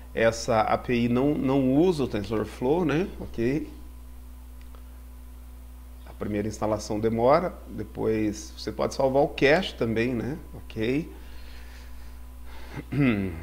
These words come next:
Beleza, a gente tá pronto aqui pra brincar com a A P I. Deixa eu ver aqui o caminho dela.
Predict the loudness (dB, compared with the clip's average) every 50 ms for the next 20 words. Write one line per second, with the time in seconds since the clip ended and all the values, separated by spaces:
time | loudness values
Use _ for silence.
0 | -10 -12 -14 -14 -14 -14 -14 -14 -14 -14 -14 -14 -14 -14 -16 -16 -16 -16 -14 -14
1 | -14 -14 -14 -14 -14 -14 -14 -14 -14 -10 -6 -4 -2 0 2 2 2 2 0 -2
2 | -4 -6 -6 -6 -4 -6 -6 -6 -4 -4 -4 -4 -2 -2 0 0 0 0 0 -2
3 | -6 -8 -6 -6 -6 -4 0 2 4 6 6 6 4 2 -2 -4 -8 -14 -14 -14
4 | -14 -14 -14 -14 -16 -16 -16 -14 -14 -14 -14 -14 -14 -14 -8 -4 -2 0 0 0
5 | 0 0 0 0 -2 -2 -2 -2 0 2 2 4 4 2 0 -2 -6 -10 -14 -14
6 | -14 -14 -16 -16 -16 -16 -16 -16 -16 -16 -16 -16 -16 -16 -16 -16 -16 -16 -16 -16
7 | -16 -16 -16 -16 -16 -16 -16 -16 -16 -16 -16 -10 -8 -8 -6 -4 -2 0 0 0
8 | 0 0 -2 -2 -2 -4 -6 -10 -10 -6 -6 -6 -6 -8 -12 -16 -16 -16 -16 -16
9 | -16 -16 -16 -16 -16 -16 -16 -16 -16 -16 -16 -16 -16 -14 -14 -14 -14 -4 -2 0
10 | 0 0 0 0 -2 -2 -2 -2 2 4 4 6 6 4 4 2 0 -2